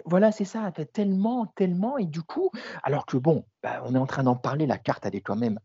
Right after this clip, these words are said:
assez conséquente, mais j'ai l'impression que, voilà, les gens ont besoin encore un peu, et effectivement, du coup, c'est vraiment, c'est les combats dans leur ensemble. Et celui-ci, bah,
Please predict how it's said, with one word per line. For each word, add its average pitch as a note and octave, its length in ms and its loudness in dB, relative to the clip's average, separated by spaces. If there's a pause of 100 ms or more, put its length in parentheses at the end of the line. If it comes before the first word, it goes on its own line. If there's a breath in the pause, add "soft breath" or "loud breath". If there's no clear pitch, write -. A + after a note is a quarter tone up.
assez - 560 -6 (160)
conséquente, B2+ 800 -2 (320 loud breath)
mais D3 140 4
j'ai E3 100 6
l'impression F#3+ 560 4
que, - 100 4
voilà, B2+ 280 4
les B2+ 140 -2
gens E3 160 -2
ont F3 60 0
besoin D3 400 -2
encore C#3 320 0
un A#2+ 80 2
peu, E3 240 2 (360 loud breath)
et D#3+ 80 6
effectivement, A3+ 580 4
du F3 140 4
coup, C#4 280 0
c'est - 180 0
vraiment, E3 300 4
c'est E3 180 2
les D#3+ 120 2
combats F3+ 460 4 (180)
dans D3+ 160 4
leur D#3+ 160 4
ensemble. A#2 440 -2 (420 loud breath)
Et D3+ 100 4
celui-ci, A3 800 2 (600 loud breath)
bah, - 120 6